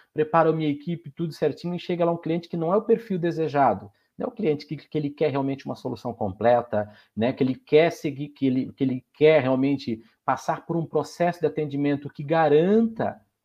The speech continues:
os direitos do consumidor dele, mas que também garanta que a empresa tenha segurança jurídica.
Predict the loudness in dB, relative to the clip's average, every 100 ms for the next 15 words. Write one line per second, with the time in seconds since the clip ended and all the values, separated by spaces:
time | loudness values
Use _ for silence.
0 | -12 -10 -2 4 6 6 2 -8 -8 -8
1 | -8 -6 -4 -4 -2 0 2 0 -2 -6
2 | _ -4 -4 -4 -4 -2 -2 -2 0 0
3 | 0 -2 -6 -6 -6 -2 -2 -2 -6 -8
4 | -6 -4 -4 -6 -4 -2 0 -2 -8